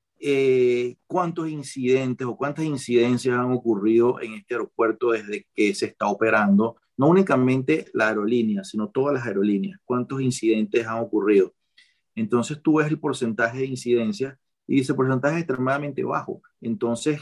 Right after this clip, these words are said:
¿qué posibilidades hay de que a ti te ocurra algo yendo a ese aeropuerto? Que son extremadamente bajas. Hay aeropuertos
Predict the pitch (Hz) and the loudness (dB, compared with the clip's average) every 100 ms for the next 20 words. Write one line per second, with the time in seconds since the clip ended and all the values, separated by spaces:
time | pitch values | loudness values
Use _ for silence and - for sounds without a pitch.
0 | - 143 139 165 160 139 120 123 143 151 | -2 -2 0 0 2 2 4 2 0 -2
1 | 156 147 - 117 107 - 127 123 113 117 | 0 -2 -4 -8 -6 -4 -2 -2 0 2
2 | 110 107 113 107 107 110 - 117 120 - | 0 0 -2 -2 -6 -8 -6 -2 0 4
3 | 131 110 - _ _ _ _ _ _ - | 2 0 -10 _ _ _ _ _ _ -16
4 | 117 135 139 127 120 123 123 113 113 131 | -8 -6 -2 -2 -2 -2 -4 -2 0 0
5 | 117 - - _ _ _ _ _ 117 123 | 0 -6 -20 _ _ _ _ _ 0 2
6 | 143 156 131 123 113 156 | 2 0 2 2 0 -8